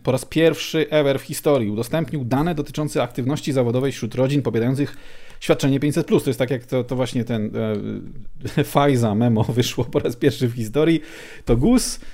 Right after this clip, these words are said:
zakrył to, gus przykrył to i dlatego nikt nie mówi o śledztwie przeciwko Donald-, e, wymyślonym przez demokratów śledztwie F B I i Departamentu Sprawiedliwości,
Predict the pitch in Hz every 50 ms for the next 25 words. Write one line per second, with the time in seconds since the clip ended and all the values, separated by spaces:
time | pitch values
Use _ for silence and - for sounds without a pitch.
0 | - - 120 147 139 - - 147 123 107 107 - 90 87 87 117 196 208 - -
1 | - 202 202 - 165 139 131 - 113 110 127 131 160 147 147 165 226 226 - 160
2 | 156 147 147 135 123 123 120 117 117 135 123 117 120 - - 113 - 120 110 -
3 | 123 117 - 135 113 117 113 110 110 110 110 110 107 104 107 110 104 98 107 120
4 | 123 135 123 - 147 131 127 120 117 123 110 107 113 113 117 117 120 110 - 113
5 | - - - 113 107 - - 117 110 107 101 101 104 110 107 107 107 104 104 107
6 | 104 117 - 110 107 110 107 110 104 104 - - 107 110 104 110 123 143 139 -
7 | - 143 139